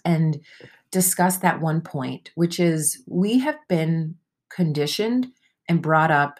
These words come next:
and programmed as women to think that we are each other's competition. Now, biologically, it,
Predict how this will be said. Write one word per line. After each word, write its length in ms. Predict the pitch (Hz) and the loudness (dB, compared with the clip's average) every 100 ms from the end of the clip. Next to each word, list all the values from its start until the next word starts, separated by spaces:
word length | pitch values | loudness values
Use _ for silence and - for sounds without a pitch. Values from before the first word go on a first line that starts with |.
| - | -10
and 140 | 156 | -8
programmed 720 | - 156 139 123 117 123 175 175 _ _ _ _ _ - | -4 -2 -2 -2 -8 -2 -2 -4 _ _ _ _ _ 0
as 140 | 165 | 0
women 680 | 156 160 147 139 127 190 214 _ _ _ _ - | 2 0 0 -2 -2 -2 -4 _ _ _ _ -4
to 100 | 180 | -4
think 420 | 185 220 254 254 | 2 4 4 2
that 200 | 202 160 | -2 2
we 220 | 185 185 | 0 2
are 240 | 165 165 - | 0 0 -2
each 240 | 160 - | -6 -6
other's 260 | 151 135 131 | -6 -6 -8
competition. 920 | - 131 - - - - - 185 175 _ - _ _ _ - | -10 -10 -10 -14 -10 -8 -8 -10 -12 _ -20 _ _ _ 0
Now, 440 | 185 165 156 - _ _ | 2 4 2 -4 _ _
biologically, 1120 | 175 220 277 220 160 151 131 - 127 139 175 - _ _ _ _ _ _ _ _ - _ _ _ _ _ _ _ | 2 4 2 2 2 0 -10 -10 -8 -6 -6 -8 _ _ _ _ _ _ _ _ -20 _ _ _ _ _ _ _
it, 240 | 202 - | -8 -8